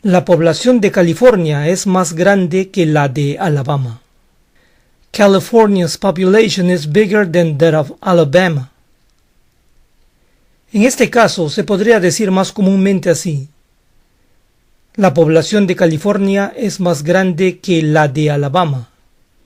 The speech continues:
California's population is bigger than Alabama's. Those of,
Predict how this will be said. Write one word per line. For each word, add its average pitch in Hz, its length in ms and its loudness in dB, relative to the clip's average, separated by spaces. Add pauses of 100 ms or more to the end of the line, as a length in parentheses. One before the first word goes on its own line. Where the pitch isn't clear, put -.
(580)
California's 202 800 0
population 180 960 -2 (460)
is 165 260 -4
bigger 196 400 2
than 160 300 0
Alabama's. 170 880 0 (2500)
Those 202 560 2
of, 208 360 -2